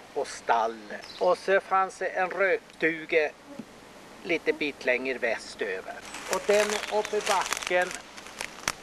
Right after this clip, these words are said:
stod bröggstugan. Och så en bit längre ner stod härbärget. Henne går en väg östöver. Och vi kan ju kalla den för Grevenvägen,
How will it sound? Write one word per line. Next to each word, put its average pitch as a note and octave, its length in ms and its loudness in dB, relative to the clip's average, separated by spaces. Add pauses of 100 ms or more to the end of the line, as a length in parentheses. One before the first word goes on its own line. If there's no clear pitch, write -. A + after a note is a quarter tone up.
(160)
stod E3+ 380 2 (400)
bröggstugan. C3+ 960 0 (1040)
Och F#3 180 4
så F#3 80 4
en F3 200 0
bit F3 300 -10
längre D#3 360 -4
ner C3 260 -8 (120)
stod C#3+ 160 -2 (140)
härbärget. A#2 840 -2 (800)
Henne C4 240 2 (120)
går G3 160 2
en E3+ 100 0
väg G3 340 0 (1500)
östöver. E3+ 760 4 (1040)
Och D#3+ 160 6
vi E3+ 80 6
kan E3 240 2
ju D#3 100 -2
kalla D#3 320 4
den F#3+ 360 4
för E3+ 100 0
Grevenvägen, A#2+ 920 -2